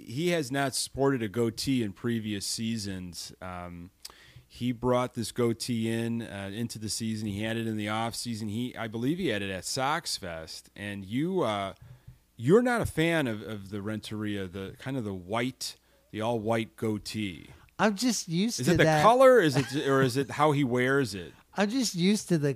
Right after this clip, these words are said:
Speaker 2: clean-shaven
Speaker 1: Uh-huh.
Speaker 2: Ricky Renteria as
Speaker 1: Yeah.
Speaker 2: a, as a manager. Now,
Speaker 1: Mm-hmm.
Speaker 2: you know, I'm, I'm looking at different images of him right now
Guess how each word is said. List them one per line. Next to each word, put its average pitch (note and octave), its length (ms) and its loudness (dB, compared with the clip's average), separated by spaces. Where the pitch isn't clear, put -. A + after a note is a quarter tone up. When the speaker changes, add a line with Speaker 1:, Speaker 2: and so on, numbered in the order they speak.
Speaker 2:
clean-shaven D#3 1300 0
Speaker 1:
Uh-huh. G2 260 -4
Speaker 2:
Ricky D#3+ 300 2
Renteria C#3 920 0
as D#3 220 2
Speaker 1:
Yeah. E3+ 160 0
Speaker 2:
a, - 40 -4
as D#3+ 120 4
a E3 60 2
manager. D#3+ 840 2
Now, C3+ 280 -2
Speaker 1:
Mm-hmm. F#2+ 200 -6
Speaker 2:
you D3+ 100 2
know, D3+ 80 2
I'm, D#3 280 0
I'm D3 200 0
looking F3 560 6
at C#3+ 280 -2
different D3+ 460 -2
images B2+ 800 -2
of B2 160 -4
him C3 240 0
right C3 220 -2
now B2+ 400 -6